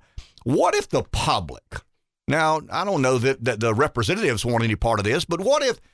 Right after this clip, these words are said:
uh, what if the public elected a chief magistrate? And the chief magistrate, along with the delegation, with a local delegation, we'll have to figure percentages and weighted and all these other sorts of things. This is my first pass at it.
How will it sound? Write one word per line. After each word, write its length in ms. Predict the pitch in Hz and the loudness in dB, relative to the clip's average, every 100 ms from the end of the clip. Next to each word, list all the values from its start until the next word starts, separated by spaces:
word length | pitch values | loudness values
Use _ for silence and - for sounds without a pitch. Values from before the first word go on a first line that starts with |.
| _ - | _ 0
uh, 420 | 127 117 110 104 | 2 2 2 0
what 240 | 143 226 | 0 0
if 80 | 226 | 0
the 100 | 190 | -4
public 640 | - - 196 208 127 117 104 | -6 -4 0 0 2 0 0
elected 840 | 135 123 147 190 147 123 113 98 107 _ _ - | 0 2 2 2 0 -2 0 -2 -4 _ _ -4
a 80 | 127 | -2
chief 360 | - - 180 - | 0 0 0 2
magistrate? 680 | 127 110 87 - - - - _ _ _ _ _ _ _ _ _ _ - | 2 0 -4 -10 -12 -12 -14 _ _ _ _ _ _ _ _ _ _ -2
And 200 | 143 135 | 0 2
the 100 | 135 | 0
chief 380 | - 208 240 170 | 0 0 0 0
magistrate, 600 | 160 180 151 - 135 131 | 2 2 0 -2 -2 -2
along 500 | 127 117 143 180 160 | 0 0 2 2 2
with 180 | 147 139 | 0 0
the 80 | 120 | -2
delegation, 840 | 101 147 143 117 101 151 139 120 | 0 0 2 0 0 0 0 -2
with 120 | 113 113 | 0 0
a 40 | |
local 320 | 131 160 131 | 0 0 -2
delegation, 880 | 113 131 117 101 123 135 - 107 104 - _ | 0 2 0 0 0 0 -2 -2 -4 -6 _
we'll 120 | - 226 | 0 0
have 120 | 226 | 0
to 80 | - | -2
figure 320 | 196 185 160 | 0 0 0
percentages 640 | 139 - 175 160 139 160 | 0 0 0 0 0 0
and 160 | 120 104 | -2 0
weighted 480 | 127 165 156 160 143 | 0 2 0 0 0
and 100 | 127 | 0
all 160 | 147 | 0
these 220 | 135 131 | 0 0
other 320 | 143 170 127 101 - - | 2 2 0 -2 -10 -6
sorts 320 | - 151 120 | -2 0 -2
of 60 | 113 | -2
things. 280 | 143 143 123 | 0 0 2
This 200 | 214 220 | 0 0
is 100 | 196 | 0
my 140 | 185 | -2
first 340 | - 202 165 | 0 -2 0
pass 320 | - 143 107 107 | 0 0 0 -2
at 160 | 85 | -6
it. 100 | - | -8